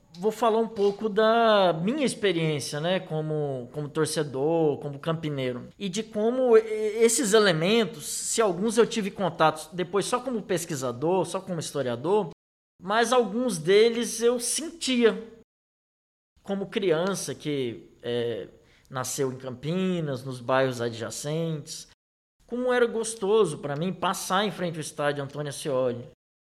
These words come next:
Depois eu ainda fui jogar na escolinha do Atlético, ali com dez, onze, doze anos,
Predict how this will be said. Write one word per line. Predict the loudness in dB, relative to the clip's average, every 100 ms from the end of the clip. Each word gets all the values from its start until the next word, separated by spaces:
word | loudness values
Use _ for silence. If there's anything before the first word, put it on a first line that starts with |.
| _
Depois | -8 -2 0 2
eu |
ainda | 2 2
fui | 0
jogar | 0 0 -2
na |
escolinha | -4 -6 -6 -6 -6 -4 -4
do | -2
Atlético, | -4 -2 0 4 2 0 -10 -10
ali | -10 -10
com | -10 -12 -12 -16 _ _ _ _ _ _
dez, | -2 2 6 4 2
onze, | -2 -2 0 -2 -4
doze | -4 -2 -2
anos, | -4 -2 -2 -2 -6 -12